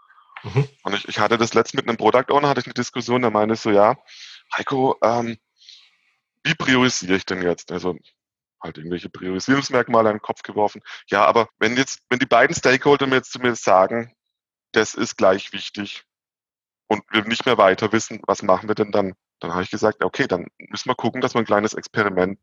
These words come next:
Speaker 2: definieren, mit dem wir rausfinden können, was von den beiden jetzt eigentlich wichtiger ist.“ Und dann meint er so, „Ja, aber dann kann ich's ja auch gleich implementieren.“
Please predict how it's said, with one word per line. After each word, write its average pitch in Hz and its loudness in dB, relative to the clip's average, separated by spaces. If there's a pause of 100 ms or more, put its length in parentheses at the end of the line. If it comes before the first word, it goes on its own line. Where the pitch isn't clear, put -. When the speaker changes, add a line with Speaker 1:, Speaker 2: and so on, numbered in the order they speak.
(160)
Speaker 2:
definieren, 127 -4 (720)
mit 117 -4
dem 110 2
wir 117 4
rausfinden 104 2
können, 120 -2
was 104 2
von 117 -4
den 110 -2
beiden 92 4
jetzt - -6
eigentlich 90 -4
wichtiger - -4
ist.“ - -10 (640)
Und 92 -4
dann 90 -2
meint 107 0
er 131 2
so, 131 2 (380)
„Ja, 92 0
aber 95 2
dann 101 0
kann 123 0
ich's 151 0
ja 165 4
auch 139 2
gleich 131 2
implementieren.“ 117 -4